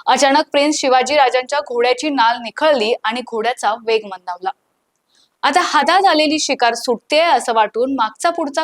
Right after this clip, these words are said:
कसलाच विचार न करता त्यांनी सोबत असलेल्या दुसऱ्या घोड्यावर मांड ठोकली. शिकारीचा नियम असं सांगतो की शिकाऱ्यानं कधीही अपरिचित घोड्यावर बसू नये, पण प्रिन्स शिवाजी इतक्या उत्साहात होते की त्यांनी मागून आरडाओरडा करणाऱ्या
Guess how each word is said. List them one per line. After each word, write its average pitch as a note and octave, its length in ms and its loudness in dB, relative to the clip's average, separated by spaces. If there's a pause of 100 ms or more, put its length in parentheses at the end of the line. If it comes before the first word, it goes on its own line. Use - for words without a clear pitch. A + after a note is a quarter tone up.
(120)
कसलाच D4+ 460 0
विचार B3+ 260 -2
न A3+ 180 -10
करता G#3+ 320 -4
त्यांनी G#3+ 320 -10
सोबत A#3+ 480 -2
असलेल्या A#3 420 -4 (340)
दुसऱ्या C#4 360 0
घोड्यावर G#3 540 -2
मांड A3 240 -8
ठोकली. - 320 -16 (760)
शिकारीचा G#4 540 2
नियम F#4+ 280 4
असं F4 140 -4
सांगतो D4+ 420 0
की D#4 160 -4
शिकाऱ्यानं A#3+ 580 0
कधीही A3 460 -4
अपरिचित C#4 520 0
घोड्यावर F#3+ 560 -8
बसू A#3+ 240 -4
नये, E3+ 200 -18 (540)
पण E4+ 120 2
प्रिन्स F#4+ 380 0
शिवाजी D4+ 360 0
इतक्या C#4+ 260 -2
उत्साहात A3+ 560 -4
होते G3+ 260 -6
की A3 140 -12
त्यांनी B3 320 -2
मागून B3+ 420 -4
आरडाओरडा C4+ 560 0
करणाऱ्या G#3 520 -2